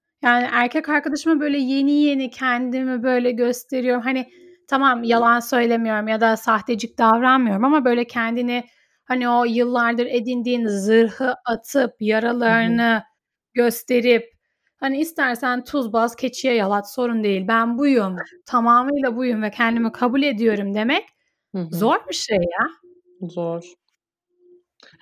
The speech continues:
Speaker 1: Ve,
Speaker 2: Zor.
Speaker 1: hani, Aynen ve başkalarından böyle kabul görmeyince ya da başkalarının sevgisine muhtaç olduğunu düşününce
Speaker 2: Hı hı.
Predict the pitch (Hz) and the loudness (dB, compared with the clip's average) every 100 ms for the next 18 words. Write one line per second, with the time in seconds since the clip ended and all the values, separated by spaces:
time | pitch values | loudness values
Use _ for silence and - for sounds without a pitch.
0 | _ 254 311 330 294 294 269 226 240 _ | _ -2 0 2 2 0 -2 -6 -12 _
1 | _ _ _ 359 349 _ _ _ _ 277 | _ _ _ _ _ _ _ _ _ -2
2 | 302 320 254 247 254 311 285 254 277 - | 0 0 0 -2 -4 -2 -2 0 -2 -2
3 | 311 285 311 294 302 294 285 285 285 294 | -2 2 2 2 2 0 0 0 0 0
4 | 277 - 269 254 285 233 277 294 285 262 | -2 -6 -4 -2 -2 0 0 0 -2 -4
5 | 240 233 233 220 233 247 247 - 269 262 | -6 -6 -4 -4 -4 -4 -4 -4 -2 0
6 | 262 285 277 _ _ _ _ _ _ _ | 4 2 2 _ _ _ _ _ _ _
7 | - 262 370 359 294 _ _ - 226 - | 2 2 2 -2 -10 _ _ -20 -10 -2
8 | 269 254 269 269 294 294 247 226 226 - | -2 0 -6 -4 -2 -2 -2 -2 -4 -10
9 | - 285 294 - - 240 233 233 202 240 | -4 -2 -2 -6 -10 -6 -2 -2 -2 -4
10 | 240 233 190 214 202 - 247 311 370 330 | -4 -4 -6 -8 -10 -6 -2 -2 -4 -4
11 | 294 294 370 _ _ - 208 190 202 202 | -2 -2 -4 _ _ -14 -12 -10 -10 -10